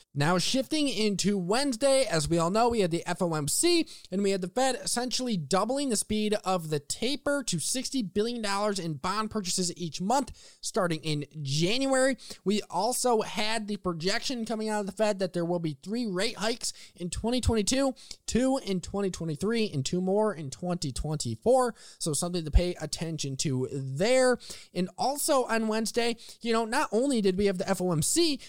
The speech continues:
but we also had Roblox dipping on those player metrics. That's something to definitely take a look at if you're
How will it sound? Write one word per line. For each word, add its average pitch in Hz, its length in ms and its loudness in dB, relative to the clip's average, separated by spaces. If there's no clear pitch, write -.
but 214 120 2
we 220 140 -4
also 269 440 4
had 202 320 2
Roblox 226 760 2
dipping 208 460 2
on 208 220 2
those 190 180 2
player 208 440 4
metrics. 262 580 -2
That's 190 340 0
something 233 380 -2
to 185 140 0
definitely 190 560 0
take 196 360 0
a 170 120 0
look 180 280 -2
at 208 200 2
if 180 120 -12
you're 175 220 2